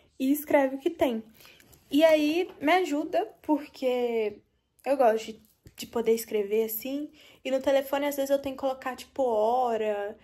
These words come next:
É pra coisas mais fixas mesmo, coisas que, compromissos. Agora, essas coisinhas pequenas que eu tenho que fazer, aí é bom que eu coloco aqui e já coloco o dia, porque às vezes eu quero fazer, mas eu não posso fazer hoje.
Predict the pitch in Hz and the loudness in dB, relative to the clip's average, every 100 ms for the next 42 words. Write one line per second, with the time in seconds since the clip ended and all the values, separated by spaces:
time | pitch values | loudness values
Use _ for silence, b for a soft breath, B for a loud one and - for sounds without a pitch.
0 | B B B _ - 247 277 277 294 294 | B B B _ -6 -2 -2 0 -2 -2
1 | 294 269 247 294 320 - 302 - - 247 | -4 -4 -4 -4 -8 -8 -6 -6 -6 -8
2 | 233 226 190 202 - 208 220 208 208 - | -6 -4 -4 -6 -10 -12 -4 -4 -4 -12
3 | - 226 - - _ _ 285 302 381 370 | -10 -8 -8 -12 _ _ -4 0 2 0
4 | 254 196 - 147 - - B B - 220 | -2 -8 -12 -14 -16 -20 B B -8 -2
5 | 233 254 254 294 269 240 233 - 226 240 | -2 -2 -6 -10 -8 -6 -8 -10 -10 -8
6 | 214 214 214 214 208 208 202 233 220 220 | -8 -8 -12 -12 -12 -10 -6 -4 -4 -6
7 | B B B 226 240 233 247 247 254 262 | B B B -4 -4 -2 -4 -4 -2 0
8 | 233 254 294 277 262 262 262 262 262 330 | 0 0 -6 -10 -6 -6 -4 -6 -4 -6
9 | 285 262 240 - - 240 233 262 285 285 | -6 -4 -4 -4 -4 -4 -2 0 -2 0
10 | 269 370 302 247 233 247 392 370 311 311 | -2 -2 -2 -2 -2 -4 -4 -4 -2 -2
11 | 311 277 254 254 269 240 196 196 | -4 -6 -6 0 0 0 -4 -10